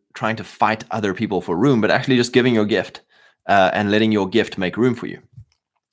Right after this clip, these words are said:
I actually need to read the, uh, the message. I'm not very good at paraphrasing. Theology bros get mad when I paraphrase, phrase badly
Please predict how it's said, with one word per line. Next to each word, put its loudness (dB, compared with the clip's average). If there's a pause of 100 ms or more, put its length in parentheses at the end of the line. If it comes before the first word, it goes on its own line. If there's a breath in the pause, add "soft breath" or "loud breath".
I -10
actually -4
need -2
to -6
read -4 (500 loud breath)
the, -4
uh, -8 (280 loud breath)
the -4
message. -2 (1200 soft breath)
I'm -4
not 4
very 4
good 4
at 0
paraphrasing. 0 (520 loud breath)
Theology 2
bros 0
get -6
mad -4 (640)
when -8
I -6
paraphrase, -8
phrase -10
badly -12